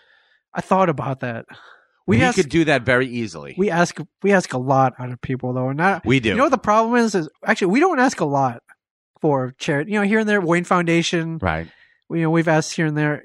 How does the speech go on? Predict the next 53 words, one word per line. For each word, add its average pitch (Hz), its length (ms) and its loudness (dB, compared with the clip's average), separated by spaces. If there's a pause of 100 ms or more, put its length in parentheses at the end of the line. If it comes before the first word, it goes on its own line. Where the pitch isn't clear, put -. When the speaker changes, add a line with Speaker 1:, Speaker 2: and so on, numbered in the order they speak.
Speaker 1:
You 165 80 -12
know 226 340 0
what 165 280 -8
sucks 202 380 0
is 143 160 -2
freaking 180 280 -2
Tell 185 140 2
'em 180 80 2
Steve 156 300 -8
Dave 165 220 0
is 131 100 -6
taking 143 260 -6
everybody's 131 360 -6
money. 127 460 -6 (360)
Speaker 2:
Yeah, 113 180 2
Speaker 1:
And 117 60 2
then 117 80 2
Speaker 2:
that's 156 100 0
Speaker 1:
by 185 120 2
the 180 80 0
Speaker 2:
true. 180 60 -4
Speaker 1:
time 208 180 0
it 196 40 2
gets 185 200 -2
Speaker 2:
Yeah. - 20 -6
Speaker 1:
down 185 160 0
to 160 80 -4
us, 170 260 0
they're 196 80 -6
like, 170 220 -4
"Pff, - 320 -12
screw 294 260 -4
them, 190 280 0
man." 156 200 -6
I 190 60 -4
Speaker 2:
They're 131 100 2
Speaker 1:
just, 123 140 0
Speaker 2:
like, 117 80 0
"I 156 80 2
got 101 180 2
no, 107 180 2
no 101 200 0
Speaker 1:
I - 20 0
Speaker 2:
money 151 200 0
Speaker 1:
just, 269 120 0
Speaker 2:
to 87 280 -2
give, - 40 -6
Speaker 1:
I 220 100 4
just 233 220 0
bought 175 160 2
a 147 80 -2
Speaker 2:
sorry." 208 300 2
Speaker 1:
vinyl. 226 240 2